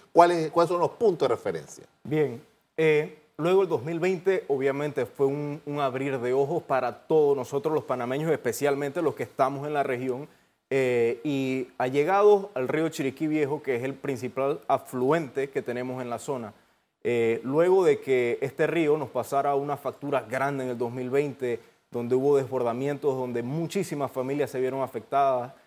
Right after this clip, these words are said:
Speaker 2: eh, carreteras principales se vieron totalmente colapsadas debido a este río, pues en su momento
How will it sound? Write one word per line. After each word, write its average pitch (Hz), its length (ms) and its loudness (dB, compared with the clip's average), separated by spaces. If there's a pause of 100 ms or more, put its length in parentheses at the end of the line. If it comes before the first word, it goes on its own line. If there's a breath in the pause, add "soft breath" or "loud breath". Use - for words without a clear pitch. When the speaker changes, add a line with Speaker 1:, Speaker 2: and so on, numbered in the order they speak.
(140 soft breath)
Speaker 2:
eh, 123 140 -2
carreteras 131 460 -2
principales 139 640 -2
se 123 140 -4
vieron 131 220 -2
totalmente 131 560 -4
colapsadas 139 800 -2
debido 135 340 0
a - 20 2
este 147 160 -6
río, 151 300 0
pues 139 340 0 (220 soft breath)
en 170 160 2
su 175 160 2
momento 190 560 0